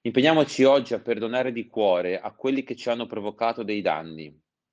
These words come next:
Passiamo in rassegna i nomi di tutte le persone che non abbiamo ancora perdonato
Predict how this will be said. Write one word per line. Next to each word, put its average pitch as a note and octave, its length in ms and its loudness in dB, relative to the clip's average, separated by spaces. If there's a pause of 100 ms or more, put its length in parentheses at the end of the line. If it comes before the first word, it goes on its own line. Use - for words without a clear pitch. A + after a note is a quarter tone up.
(640)
Passiamo D3+ 340 -2
in D3+ 80 2
rassegna D3 400 -2
i C#3 60 2
nomi D#3 220 0
di C3 80 2
tutte - 260 -2
le C#3 140 2
persone C3 640 -2
che - 100 -10
non A2+ 120 -4
abbiamo C3 240 0
ancora C3+ 400 2
perdonato F#2+ 960 -4